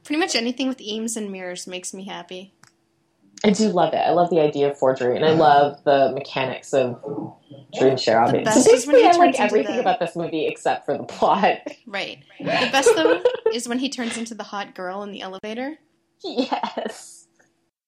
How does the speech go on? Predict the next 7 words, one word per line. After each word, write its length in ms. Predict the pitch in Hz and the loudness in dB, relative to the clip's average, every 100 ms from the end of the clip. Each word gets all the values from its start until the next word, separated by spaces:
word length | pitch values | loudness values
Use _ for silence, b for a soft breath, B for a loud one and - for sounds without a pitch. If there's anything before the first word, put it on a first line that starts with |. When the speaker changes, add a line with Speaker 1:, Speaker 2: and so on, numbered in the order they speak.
| _ _ _ _ _ _ _ _ _ _ _ _ _ _ _ _ _ _ _ _ _ _ _ _ _ | _ _ _ _ _ _ _ _ _ _ _ _ _ _ _ _ _ _ _ _ _ _ _ _ _
Speaker 1:
Pentapus 680 | - 311 330 - 202 190 - | -6 -4 -4 -4 -6 -8 -10
drew 140 | 220 226 | -10 -8
some 220 | 233 208 | -8 -8
really 300 | 214 220 226 | -8 -8 -8
cute 320 | - 220 220 | -10 -14 -14
fan 280 | - 190 190 | -10 -8 -8
art 240 | 175 - | -8 -10